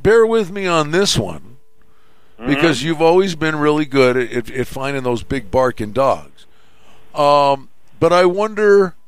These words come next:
Speaker 1: how often this scenario could come into play. It's, uh, Orioles are plus what, two fifty?
Speaker 2: Pl-, well, okay, so basically they're minus three hundred, plus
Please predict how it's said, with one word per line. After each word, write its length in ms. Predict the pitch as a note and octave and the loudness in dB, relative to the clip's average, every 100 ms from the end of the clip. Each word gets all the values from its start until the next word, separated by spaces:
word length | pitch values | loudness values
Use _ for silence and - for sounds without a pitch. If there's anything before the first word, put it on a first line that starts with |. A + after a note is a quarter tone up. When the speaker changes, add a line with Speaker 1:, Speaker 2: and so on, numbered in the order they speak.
| - - - - - - - - | -20 -20 -20 -18 -16 -14 -14 -2
Speaker 1:
how 220 | G3 G#3 | 0 2
often 480 | G#3 G3+ - E3 E3 | 0 -2 -2 -6 -2
this 180 | G#3 G#3+ | -2 -2
scenario 720 | - F#3+ F3 F#3 F#3 D#3+ C#3+ | -2 -2 0 0 4 4 2
could 300 | - F3 E3 | 0 -2 -2
come 200 | E3 D3+ | -2 -4
into 160 | C3+ B2 | -4 -4
play. 400 | E3 E3 A#2+ G2 | 2 2 2 -2
It's, 180 | - | -8
uh, 420 | - C3 C3+ C3 C#3 | -2 4 4 2 -2
Orioles 440 | D3 D#3+ E3 D#3+ B2+ | 0 2 2 2 0
are 60 | |
plus 320 | C3 D3+ C#3+ C#3+ | -4 0 0 0
what, 300 | D3+ F#3+ - | -2 -2 -6
two 140 | D3+ | -8
fifty? 480 | - D#3 - G3+ - - - - - - - - - - - - - - - - - | -4 -6 -6 -10 -10 -20 -20 -20 -20 -20 -20 -20 -20 -20 -20 -20 -20 -20 -20 -20 -6
Speaker 2:
Pl-, 180 | D3 C3 | -4 -2
well, 300 | B2+ B2+ A#2 - | 0 0 -2 -10
okay, 260 | B2+ C3+ B2 | -6 -4 -4
so 160 | C#3+ B2+ | 0 -2
basically 460 | A#2 D#3 D#3 - C#3+ | 0 -2 -2 -6 -6
they're 100 | C3+ | -4
minus 340 | C#3 D3 D3 - | -2 -2 -4 -6
three 160 | C#3+ | -4
hundred, 260 | C3 B2+ B2 | -2 -4 -4
plus 180 | - | -4